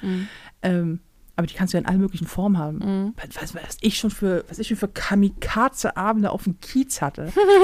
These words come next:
Speaker 2: So gerade so nach Trennung, weißt du, wo du denkst, es ist alles egal, ey. Gehst du
Speaker 1: Mhm.
Speaker 2: und dann,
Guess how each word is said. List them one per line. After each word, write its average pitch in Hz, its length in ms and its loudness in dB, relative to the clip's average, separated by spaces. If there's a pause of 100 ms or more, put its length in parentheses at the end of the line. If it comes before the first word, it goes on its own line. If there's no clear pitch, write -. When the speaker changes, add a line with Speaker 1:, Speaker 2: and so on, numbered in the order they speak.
(100)
Speaker 2:
So 392 120 10
gerade 254 360 8
so 220 120 8
nach 202 240 6
Trennung, 202 580 2
weißt 190 220 0
du, 220 60 -2
wo 214 40 2
du 196 60 2
denkst, 214 220 0
es 226 100 -4
ist - 100 -6
alles 294 400 8
egal, 190 540 4
ey. 165 240 -2
Gehst 226 220 -2
du 254 40 0
Speaker 1:
Mhm. 269 40 4
Speaker 2:
und 277 120 2 (300)
dann, 208 200 2